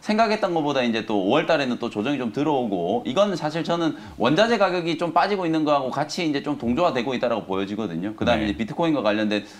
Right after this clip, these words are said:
Speaker 1: 수요 뭐 이런 것들 투기적인 수급이 조금 빠지면서 이제 디램 가격이 이제 정체가 좀 나타나는 건데 어쨌든
Speaker 2: 음.
Speaker 1: 서버 디램, 특히나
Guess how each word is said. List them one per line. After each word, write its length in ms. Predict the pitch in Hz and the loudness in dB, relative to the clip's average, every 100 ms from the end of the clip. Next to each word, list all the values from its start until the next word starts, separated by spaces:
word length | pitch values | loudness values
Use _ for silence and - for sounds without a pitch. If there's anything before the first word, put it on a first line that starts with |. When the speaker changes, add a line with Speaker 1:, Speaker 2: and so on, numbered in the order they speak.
| - | -20
Speaker 1:
수요 320 | - 151 143 | -6 2 2
뭐 160 | 120 113 | 2 0
이런 180 | 143 143 | 0 0
것들 220 | 117 113 | -2 -4
투기적인 360 | - 165 175 160 | -4 -4 -2 -2
수급이 300 | 165 160 127 | -2 -4 -4
조금 160 | 127 | -2
빠지면서 520 | 120 196 208 190 147 | 0 2 0 0 0
이제 140 | 131 113 | 0 -2
디램 220 | 127 135 | -2 -2
가격이 300 | 117 107 104 | 0 0 0
이제 100 | 95 | -2
정체가 340 | 98 98 131 | -4 -4 -2
좀 120 | 107 90 | -4 -2
나타나는 480 | 82 127 110 92 | -4 -2 -2 0
건데 260 | 101 80 92 | -2 -2 -2
어쨌든 440 | 85 87 131 131 | -2 -2 -4 -4
Speaker 2:
음. 60 | 123 - - | -6 -8 -20
Speaker 1:
서버 320 | - 214 214 | 0 2 2
디램, 380 | 156 143 135 104 | 2 2 2 -2
특히나 520 | - - 220 202 - | -6 -2 4 4 2